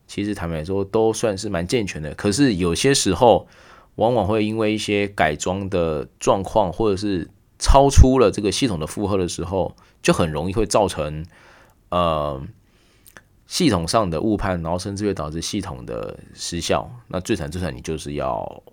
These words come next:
换。对，那所以像之前大叔，我，我也不知道，反正我的那颗A B S最后就是八九万公里就挂掉这样子。对，然后原厂报价报九万块。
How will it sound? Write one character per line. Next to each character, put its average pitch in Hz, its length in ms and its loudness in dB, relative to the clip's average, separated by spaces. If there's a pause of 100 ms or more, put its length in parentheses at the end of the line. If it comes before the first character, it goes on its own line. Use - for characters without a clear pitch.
(140)
换。 - 340 -2 (180)
对， - 220 -14 (720)
那 90 880 2 (540)
所 - 260 0
以 107 80 4
像 95 400 -2 (640)
之 127 140 0
前 101 160 0
大 104 160 8
叔， 92 320 0 (500)
我， 82 220 -8
我 92 120 2
也 92 60 4
不 80 120 -6
知 76 80 -8
道， 80 180 2
反 73 160 -6
正 92 220 0
我 69 220 -6
的 73 120 -6
那 82 100 -4
颗 82 120 -4
A 87 100 -2
B 80 220 -2
S - 120 -12
最 82 160 -6
后 78 180 -6
就 73 140 -10
是 65 400 -12 (440)
八 80 180 -2
九 - 140 -10
万 76 160 -8
公 78 160 -10
里 67 100 -12
就 71 220 -10 (100)
挂 - 200 -8
掉 67 220 -10 (100)
这 - 60 -20
样 - 160 -18
子。 - 160 -20 (380)
对， 58 200 -14 (100)
然 71 100 -14
后 76 240 -10
原 71 160 -10
厂 80 160 -16
报 76 160 -8
价 67 380 -8
报 - 340 -8 (220)
九 - 120 -10
万 55 180 -10
块。 - 180 -10